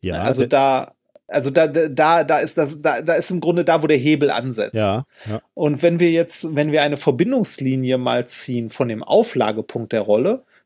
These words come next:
Speaker 2: zu dem Punkt, wo der Faden angreift, also sich abrollt an der Rolle.
Speaker 1: Ja.
Speaker 2: Äh, dann haben wir, ähm, da im Grunde sowas wie einen kleinen Hebel.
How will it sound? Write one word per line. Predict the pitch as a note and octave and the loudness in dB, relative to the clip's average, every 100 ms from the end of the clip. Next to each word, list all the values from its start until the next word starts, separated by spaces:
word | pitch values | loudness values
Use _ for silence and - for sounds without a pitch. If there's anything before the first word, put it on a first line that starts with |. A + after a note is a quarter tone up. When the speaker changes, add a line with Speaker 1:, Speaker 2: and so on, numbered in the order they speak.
| - | -6
Speaker 2:
zu | - C3+ | -2 -2
dem | D3+ E3 F#3+ | 2 2 2
Punkt, | - F3 E3 - | 0 0 -2 0
wo | C#3+ | 2
der | C3+ | 2
Faden | - C#3+ C#3+ D3 C#3 C#3+ _ | 2 2 2 0 -6 -10 _
angreift, | - F3 F#3 C3 D3+ - | -2 0 0 2 2 2
also | - B2 A#2 | -2 -2 -2
sich | B2 - | -4 -2
abrollt | E3+ - - A#2 C3 D4 - - _ _ _ _ | -4 -6 -2 2 4 2 -4 -16 _ _ _ _
an | - A2+ | -6 -4
der | G#2+ | 0
Rolle. | G#2 C#3 A3+ - _ _ _ - | 2 2 -2 -6 _ _ _ -8
Speaker 1:
Ja. | A#2 G2+ G#2+ - _ _ _ _ _ _ _ _ _ - - - _ _ - | -4 -4 -6 -10 _ _ _ _ _ _ _ _ _ -20 -20 -20 _ _ 4
Speaker 2:
Äh, | D3 D3+ D3 C#3+ C#3+ - D#3 _ | 6 8 6 6 2 -2 -8 _
dann | D#3 C#3+ F3+ G#3+ G3 D3+ | 2 2 2 -6 -8 -4
haben | D#3 E3 E3+ D3+ | 0 0 -2 -6
wir, | D3 D3+ D3+ D3+ D3 C#3+ - C#3 | -4 0 2 4 4 0 -2 -4
ähm, | C3 C3 C3 C3 - | -4 -6 -12 -16 -2
da | C#3 C#3+ E3 D#3+ - | 2 4 2 0 -2
im | - D3 | -4 -6
Grunde | B2+ F#3+ E3 E3 D3 | -4 -2 2 2 2
sowas | C#3+ C#3+ - | 0 -2 -2
wie | C#3 | -6
einen | C3+ | -6
kleinen | - C3+ C3 A#2+ | -4 -2 -2 -4
Hebel. | B2 D#3 G3 C#4 D4 | -4 -2 0 -2 -4